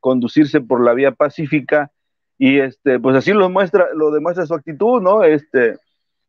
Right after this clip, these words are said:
cómo trabajaba con los campesinos, la gestión, incluso era, él era gestor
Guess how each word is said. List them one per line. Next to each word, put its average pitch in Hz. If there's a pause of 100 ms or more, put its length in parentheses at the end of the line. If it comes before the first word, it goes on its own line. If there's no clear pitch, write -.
cómo 160
trabajaba 151
con 139
los 131
campesinos, 156
la 135
gestión, 190
incluso 165
era, 165
él 156
era 151
gestor 175